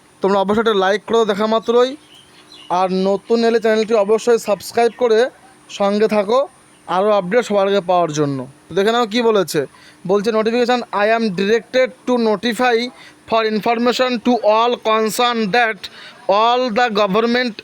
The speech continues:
aid, government sponsor prim-, primary school and জেবিএস school under the jurisdiction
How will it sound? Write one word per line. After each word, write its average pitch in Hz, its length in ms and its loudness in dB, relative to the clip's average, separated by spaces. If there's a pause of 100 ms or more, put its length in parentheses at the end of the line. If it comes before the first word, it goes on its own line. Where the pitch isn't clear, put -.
(240)
aid, 247 160 0 (420)
government 226 400 0 (120)
sponsor 233 380 0 (140)
prim-, 226 320 -2 (120)
primary 226 320 0 (100)
school 254 200 0 (120)
and 233 80 -2 (140)
জেবিএস 226 440 0 (180)
school 247 220 -2 (160)
under 220 240 0 (120)
the 247 100 4 (720)
jurisdiction 220 600 -2